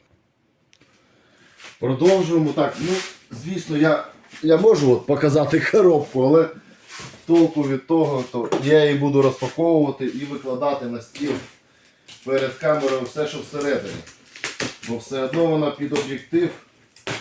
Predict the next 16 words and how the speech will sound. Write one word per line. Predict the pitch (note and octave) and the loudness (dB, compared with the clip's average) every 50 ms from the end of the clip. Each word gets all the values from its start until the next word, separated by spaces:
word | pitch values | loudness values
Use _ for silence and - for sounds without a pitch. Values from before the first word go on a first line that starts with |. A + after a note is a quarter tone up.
| - - - - - - - _ _ - - | -10 -10 -10 -10 -10 -14 -18 _ _ -18 -10
не | G#2 A#2 C#3 D#3 D#3 | -8 -2 -2 -2 -2
влізе. | C#3+ D3 D#3+ F3+ E3+ C#3+ G#2 G2 G2 F2 - - _ _ _ - - _ _ - - - - - _ _ - - - - _ _ _ _ _ _ _ _ - _ - - - - - _ _ - - - - - C3+ | 0 -2 -2 0 0 -2 -2 -4 -10 -12 -14 -18 _ _ _ -20 -20 _ _ -20 -20 -20 -20 -20 _ _ -20 -20 -20 -20 _ _ _ _ _ _ _ _ -20 _ -20 -20 -20 -20 -20 _ _ -20 -20 -20 -18 -12 -10
Так, | C#3 C#3 B2+ A#2 G#2+ G2 - - | -6 -4 -4 -4 -4 -8 -10 -10
і | G#2+ G#2 C3+ | -10 -6 0
будемо | E3 F#3 F#3+ F#3+ F#3 | 0 0 2 0 0
дивитись, | D#3+ E3 E3 F3 F#3+ G3 - E3+ D#3 | 2 2 2 4 2 0 0 -2 -6
що | - - F3 F3+ F#3 | -6 -4 -2 0 0
нам | F3+ E3+ E3 D3 A#2+ - - | 0 0 0 -2 -2 -4 -2
прислав | - D3 C#3+ C#3+ - D3 D#3 D#3+ D#3 D#3 | 0 0 0 0 4 4 6 6 6 4
на | D3+ C#3+ | 2 -2
зберігання | C3+ B2+ C3 D3 C#3+ D3 C#3 C#3+ D#3 D#3+ D#3+ D3+ D3+ | -2 -4 -4 -2 -2 -2 -2 -2 -2 -2 -2 -4 -4
Євгенчик. | D3 C#3+ D3 C#3 C3 C#3 D#3+ D#3 C#3+ A2+ - - - - - - - - - - - - - - - - - - _ _ - - - - - - - - - - - - - - - - _ _ _ _ _ - - - - _ _ _ _ _ _ _ _ _ _ _ - _ _ - F#2+ | -4 -6 -6 -6 -6 -6 -4 -4 -4 -6 -8 -12 -14 -16 -16 -18 -18 -18 -18 -18 -18 -18 -20 -20 -20 -20 -20 -20 _ _ -20 -18 -16 -16 -14 -14 -14 -14 -16 -16 -16 -18 -18 -20 -20 -20 _ _ _ _ _ -20 -20 -20 -20 _ _ _ _ _ _ _ _ _ _ _ -20 _ _ -16 -12
О, | G2+ G#2 G#2+ G#2 G#2 G#2 G#2+ G#2+ G#2+ A2 A2 - D3 C#3 - C3 B2 - C3+ | -8 -8 -6 -6 -4 -4 -4 -6 -6 -8 -10 -8 -10 -8 -8 -8 -6 -4 -4
<laughs> | A#2+ - - - _ _ _ - - - | -6 -6 -8 -16 _ _ _ -20 -6 -2
так, | C3 A#2 G2 - - - - - - - - _ - - - _ - - | -2 -2 -2 -4 -10 -16 -16 -16 -16 -18 -20 _ -20 -20 -20 _ -20 -10
блін, | G2+ A2+ A2+ G#2+ F#2+ F#2 | -8 -4 -4 -4 -6 -6